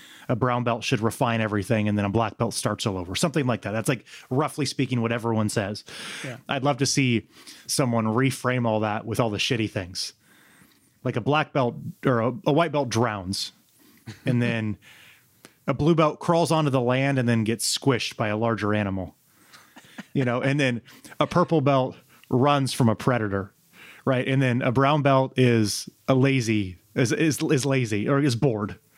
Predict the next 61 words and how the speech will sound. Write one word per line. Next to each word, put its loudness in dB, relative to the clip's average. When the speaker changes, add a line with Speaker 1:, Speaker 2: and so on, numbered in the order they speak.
Speaker 1:
right? 0
And 2
then 2
a 2
black 0
belt -2
becomes 0
a 0
child -4
again. 0
Like, 2
it 0
just -2
comes 0
full 2
circle, 0
Speaker 2:
Yeah, 0
Speaker 1:
you 2
Speaker 2:
yeah, 4
Speaker 1:
know, 0
Speaker 2:
yeah. -8
Speaker 1:
something 0
like 0
that, -2
right? 0
Where, 4
you 2
know, 0
Speaker 2:
<laughs> -10
Speaker 1:
you -2
kinda 2
take -2
all 2
the 0
negative 0
aspects 0
of 4
those 2
things -2
where, 2
like, -4
and, -2
uh, 0
this 2
is, -6
like, -2
what 2
you 2
can -2
expect. -6
You 2
can 0
expect -4
to, -2
to -4
die -2
for -2
two -2
years, -4
and -2
then -4